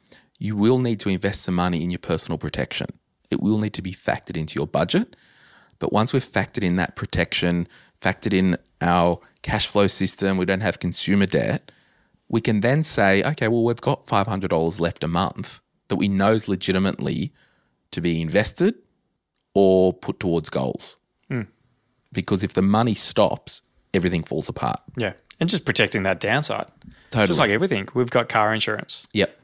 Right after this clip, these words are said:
Speaker 2: Well, because if I crash into someone else's car, it's gonna cost
Speaker 1: Hmm.
Speaker 2: me thirty grand. So I protect that.
Speaker 1: That's right. So I just wanna say right now,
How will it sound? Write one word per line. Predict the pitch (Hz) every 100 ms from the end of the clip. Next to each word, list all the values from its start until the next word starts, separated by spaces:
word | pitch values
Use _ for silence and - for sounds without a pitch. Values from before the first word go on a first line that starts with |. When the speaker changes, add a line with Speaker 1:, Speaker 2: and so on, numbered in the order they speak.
| _
Speaker 2:
Well, | 117
because | 110 104 107 104 95 - - -
if | 127
I | 107
crash | - 117 107
into | 117 104
someone | 110 104
else's | 98 -
car, | - 123
it's | 110
gonna | 123 104
cost | 107 92
Speaker 1:
Hmm. |
Speaker 2:
me | 107
thirty | 110 104
grand. | 110 113 - - - - -
So | - 104
I | 101
protect | - 208 202
that. | - - - _ _ - _
Speaker 1:
That's | 165 143 -
right. | 120 107
So | 170 165 151 - _ -
I | 165
just | 233 -
wanna | 196 156
say | - 131
right | 117 117 117 92
now, | 104 98 85 90